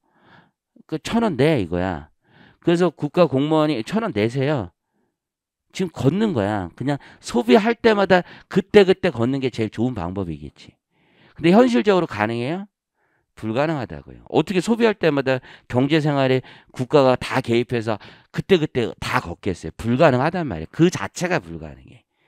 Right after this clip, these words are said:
이해하시겠어요? 그럼 두 번째. 그럼 납세자를 나로 두고, 소비하는 사람으로 두고, 소비하는 사람. 내가 이번 달에 소비한 거를 다 집계를 해. 그래서 "나 이번 달에 백만 원치 물건을 샀어."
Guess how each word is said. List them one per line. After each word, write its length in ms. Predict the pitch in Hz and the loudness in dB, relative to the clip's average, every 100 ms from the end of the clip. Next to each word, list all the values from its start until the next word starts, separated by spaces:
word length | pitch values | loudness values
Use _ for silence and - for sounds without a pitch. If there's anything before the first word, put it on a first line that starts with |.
| _ - | _ -4
이해하시겠어요? 640 | 107 107 131 123 139 165 196 _ _ _ - | 0 0 -2 -8 -8 -8 -10 _ _ _ -10
그럼 140 | 143 | -4
두 160 | - 196 | 2 4
번째. 380 | 190 98 85 - _ _ _ | 4 2 -8 -10 _ _ _
그럼 160 | 156 143 | 0 6
납세자를 800 | 123 - 214 208 180 165 135 - | 6 6 4 6 6 4 0 -2
나로 280 | 107 143 | 0 0
두고, 280 | 156 90 80 | -2 -6 -14
소비하는 500 | - - 220 226 190 | -10 -6 2 4 4
사람으로 440 | 139 123 107 98 87 | 0 -2 -2 -4 -10
두고, 580 | - 80 85 104 180 202 _ _ _ | -12 -8 -4 -4 -6 -10 _ _ _
소비하는 460 | - 170 147 92 78 | -4 -2 0 -2 -4
사람. 240 | - - - _ _ - - - | -12 -18 -20 _ _ -20 -20 -8
내가 400 | 131 156 175 151 - - | -2 2 4 2 -4 -6
이번 320 | 120 165 180 | 0 2 2
달에 240 | 170 156 156 | 2 2 2
소비한 520 | - 214 190 170 156 | 0 -4 0 0 0
거를 220 | 147 139 | -4 -6
다 160 | - 156 - - | -10 -12 -10 -10
집계를 520 | - 131 - 123 95 | -8 -10 -4 -4 -2
해. 180 | 95 90 _ _ _ _ _ _ _ _ _ _ | -8 -12 _ _ _ _ _ _ _ _ _ _
그래서 160 | - 117 | -6 0
"나 100 | 123 | 2
이번 220 | 120 131 | 2 2
달에 120 | 127 | 0
백만 360 | - 107 139 160 | -2 -2 2 2
원치 260 | 143 - | 2 -6
물건을 360 | 104 104 107 101 | -8 -6 -4 -4
샀어." 380 | 127 123 87 | -6 -10 -12